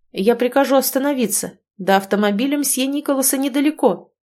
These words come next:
ответил секретарь, как всегда, понимая меня с полуслова, дважды ударив по стене, и уже через минуту карета остановилась. «Мсье Николас, извините, я была слишком резка, но, сами понимаете,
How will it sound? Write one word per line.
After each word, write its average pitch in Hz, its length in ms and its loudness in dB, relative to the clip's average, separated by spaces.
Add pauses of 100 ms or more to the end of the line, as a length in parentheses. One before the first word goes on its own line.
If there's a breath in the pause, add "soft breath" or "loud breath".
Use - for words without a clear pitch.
(160)
ответил 185 480 -4
секретарь, 196 800 -4
как 202 200 -2
всегда, 202 480 -2
понимая 202 560 2
меня 190 300 0
с 190 100 -4
полуслова, 185 720 -2 (220)
дважды 196 640 -2
ударив 190 420 -2
по 190 120 -8
стене, 180 480 -4 (440 soft breath)
и 233 140 -2
уже 247 220 2
через 285 320 0
минуту 254 420 -2
карета 202 420 0
остановилась. 175 800 -6 (800)
«Мсье 269 300 2
Николас, 214 580 -4 (140)
извините, 247 840 -4
я 220 200 -2
была 233 240 0
слишком 233 460 -4
резка, 214 540 -2 (400 loud breath)
но, 233 160 -4
сами 240 320 2
понимаете, 208 760 -2